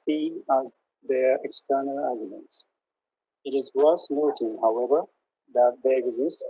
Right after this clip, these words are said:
cases which are inconsistent with this condition. The external argument is satisfied by a non-theme phrase. For example, in the Thames at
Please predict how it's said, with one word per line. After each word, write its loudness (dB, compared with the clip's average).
cases -2
which -4
are 4
inconsistent -4
with -10
this -4
condition. -4
The -2
external 4
argument 2
is -2
satisfied 4
by 2
a 0
non-theme -4
phrase. -2
For -12
example, -2
in -6
the 2
Thames -4
at 2